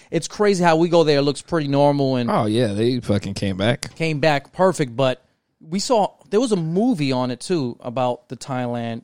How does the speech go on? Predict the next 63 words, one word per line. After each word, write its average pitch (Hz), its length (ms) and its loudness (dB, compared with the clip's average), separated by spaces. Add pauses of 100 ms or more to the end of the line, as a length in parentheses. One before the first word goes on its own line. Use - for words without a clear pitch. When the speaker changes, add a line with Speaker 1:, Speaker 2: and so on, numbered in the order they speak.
Speaker 1:
tsunami 117 560 -8
and 117 80 -8
everything 117 300 -10
like 113 160 -10
that. 120 60 -12
It 113 60 -8
was 165 100 -8
pretty 151 220 -4
graphic, 131 480 -4
like, 117 240 -14 (440)
you 135 120 -10
know, 92 240 -14 (680)
like, 123 140 -6
it 131 80 -2
was 139 480 -2
kinda 151 380 -2
like, 120 240 -4
wow. 117 440 -6 (200)
You 113 100 -14
know, 104 140 -10
this 127 220 -10
is 117 120 -12
what 120 160 -6
happened 120 320 -6
out 113 140 -6
there. 120 100 -10
So, 131 160 -10
su-, - 140 -14
um, 147 120 -16
Speaker 2:
All 143 300 -6 (220)
right, 135 120 2
Speaker 1:
but 165 80 6
I 196 80 4
think 208 140 6
Speaker 2:
so 180 40 4
Speaker 1:
the - 60 -4
Philippines 185 400 2
went 180 160 -4
through 180 220 2
it. 185 120 -2 (140)
Speaker 2:
if 127 100 -4
I'm 131 120 0
not 131 180 4
mistaken, 104 800 0
a 98 160 0
Speaker 1:
Hmm. 98 140 -2
Speaker 2:
tsunami 104 420 -6
is 98 80 -4
something 104 200 -4
like - 260 -6
a, - 420 -8 (180)
a 104 80 -8
water 113 440 2
tornado? 320 580 2 (200)
Speaker 1:
Yeah, 160 200 -12
like 123 160 -4
a 110 80 -10
super 196 400 0
water. 135 320 0
I 139 100 -2
mean, 135 320 -4
like, 120 160 -6
Speaker 2:
Yeah. 87 140 -14